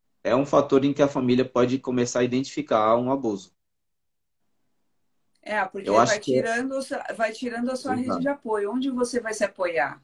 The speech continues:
Speaker 2: Você não tem. Você começa a ter, é, como verdade só o ponto de vista daquela pessoa.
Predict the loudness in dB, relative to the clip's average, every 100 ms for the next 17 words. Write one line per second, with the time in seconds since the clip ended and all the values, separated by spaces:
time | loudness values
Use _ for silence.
0 | _ _ -8 -6 -2 0 6 6 6 -4
1 | 0 0 2 2 4 2 2 2 4 4
2 | 2 0 4 4 4 2 0 -4 -6 -4
3 | -6 0 0 2 -2 -4 -10 -14 _ _
4 | _ _ -8 2 8 8 6 0 -6 -2
5 | -2 -2 -4 -4 -4 -4 0 2 2 2
6 | 2 2 -4 -2 -2 -2 -4 -6